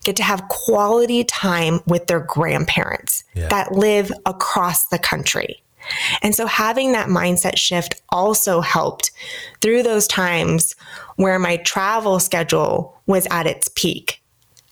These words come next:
Speaker 1: And anytime that I had those moments where my travel schedule was at its peak, even recently when Influence,
Speaker 2: Mm-hmm.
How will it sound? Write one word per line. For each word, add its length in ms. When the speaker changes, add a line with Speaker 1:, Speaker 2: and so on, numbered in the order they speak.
Speaker 1:
And 200
anytime 580
that 100
I 60
had 600
those 300
moments 560
where 100
my 160
travel 420
schedule 560
was 200
at 100
its 180
peak, 480
even 340
recently 680
when 340
Influence, 840
Speaker 2:
Mm-hmm. 200